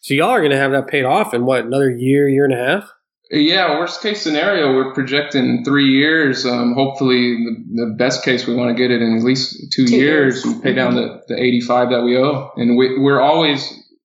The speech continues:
Speaker 2: my philosophy or our philosophy is never pay the minimum, whether that's fifty dollars more, a hundred dollars more, never pay the minimum. And we always try to save up an extra amount on our side.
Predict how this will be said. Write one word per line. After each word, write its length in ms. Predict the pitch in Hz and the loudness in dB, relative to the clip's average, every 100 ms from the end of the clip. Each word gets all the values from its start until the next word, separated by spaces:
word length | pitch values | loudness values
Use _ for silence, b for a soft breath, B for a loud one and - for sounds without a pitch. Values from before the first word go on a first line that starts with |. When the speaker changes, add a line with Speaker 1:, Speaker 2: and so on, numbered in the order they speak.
| _ - | _ -6
Speaker 2:
my 260 | 139 147 175 - | -2 0 0 -4
philosophy 480 | 156 156 160 160 | -2 -2 -2 -2
or 120 | 127 123 | 0 0
our 180 | 143 | -2
philosophy 420 | - 131 139 127 117 | -2 -2 -2 -2 -4
is 140 | 117 | 0
never 380 | 120 143 139 113 | 0 2 -2 -2
pay 140 | 135 | -2
the 100 | 127 | 0
minimum, 560 | 123 127 120 123 110 - _ | -2 -2 -4 -6 -8 -14 _
whether 260 | - 127 127 | -4 -2 0
that's 260 | 120 - - | -2 -4 -4
fifty 260 | 143 139 | -2 0
dollars 360 | 135 135 135 131 | 0 0 0 -2
more, 420 | 127 139 151 147 | -2 -2 -2 -2
a 80 | 127 | 0
hundred 200 | 139 143 | 0 2
dollars 300 | 135 135 131 | 2 0 -2
more, 280 | 127 147 139 | -2 0 0
never 320 | 127 135 139 | 0 0 0
pay 160 | 151 | 0
the 80 | 139 | 2
minimum. 500 | 131 139 147 147 143 156 B B B - | 2 0 0 -4 -8 -12 B B B -6
And 720 | 123 120 120 117 117 120 117 | -2 0 0 0 0 0 0
we 220 | 127 127 | 2 2
always 340 | 127 127 127 - | 2 2 0 0
try 200 | 135 127 | 0 0
to 80 | 123 | 0
save 300 | 135 131 131 | 0 0 0
up 300 | 120 - - | -4 -8 -6
an 260 | 127 113 127 | -4 -4 -2
extra 340 | 135 - 139 | -4 -2 0
amount 280 | 131 135 135 | 2 2 0
on 100 | 127 | -2
our 100 | 123 | -4
side. 380 | - 127 139 | -4 0 0